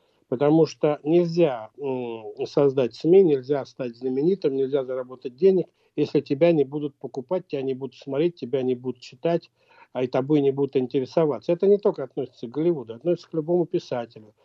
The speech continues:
а, любому журналисту, любому газетчику, который, первый вопрос, который себе задают, это: «А кто будет это читать, кому это будет интересно?» И любой проект, который начинается в этой сфере, он начинается с того, на какую аудиторию рассчитан этот проект.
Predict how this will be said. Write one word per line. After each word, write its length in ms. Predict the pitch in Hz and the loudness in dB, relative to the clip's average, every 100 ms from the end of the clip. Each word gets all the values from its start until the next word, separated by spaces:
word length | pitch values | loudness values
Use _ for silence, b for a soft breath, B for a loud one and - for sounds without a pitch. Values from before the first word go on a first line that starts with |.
| B B B | B B B
а, 80 | 135 | 0
любому 340 | 147 170 180 | 2 4 4
журналисту, 1040 | 156 165 170 147 123 - - 123 120 120 117 | 2 2 2 2 -2 -6 -8 -6 -6 -8 -4
любому 380 | 135 143 175 160 | 0 4 4 4
газетчику, 600 | 170 156 147 - - 117 | 2 2 -2 -2 -18 -12
который, 360 | 123 117 131 | -8 -2 -2
первый 220 | - 156 | 0 2
вопрос, 280 | 139 139 131 | 2 0 -4
который 300 | 135 - 139 | -8 -2 -2
себе 180 | - 139 | -2 -6
задают, 400 | 123 135 202 214 | -4 0 0 2
это: 160 | 143 147 | -2 -4
«А 60 | |
кто 260 | - - 196 | -6 2 2
будет 320 | 160 165 - | 2 -4 -2
это 220 | 147 135 | -4 -4
читать, 400 | - 156 - 117 | -8 -8 -8 -8
кому 280 | - 120 165 | -12 -8 -4
это 180 | 165 127 | -4 -8
будет 260 | 127 139 135 | -14 -14 -12
интересно?» 600 | 123 - 147 107 - - _ b b b b | -10 -4 -2 -2 -8 -20 _ b b b b
И 160 | - 143 | 2 4
любой 260 | 156 156 160 | 4 4 2
проект, 400 | 156 165 - - | 4 2 0 -8
который 320 | 120 139 135 | -6 -4 -2
начинается 580 | 131 - 147 123 - 131 | -4 -4 -4 -4 -6 -4
в 60 | |
этой 220 | 127 143 | -2 -4
сфере, 340 | 127 - 233 151 | -2 4 6 6
он 120 | 170 | 2
начинается 500 | 160 156 151 147 139 | 0 -4 -4 -4 -8
с 80 | - | -8
того, 340 | 139 156 196 - _ _ | 0 2 2 -2 _ _
на 100 | 131 | -4
какую 300 | 127 139 165 | -2 0 4
аудиторию 560 | 147 139 135 190 196 139 | 4 2 0 2 2 -2
рассчитан 500 | 127 - 175 - 156 | -6 -8 -8 -6 -6
этот 260 | - 143 135 _ | -8 -12 -16 _
проект. 540 | 143 143 107 - _ | -4 -2 -4 -12 _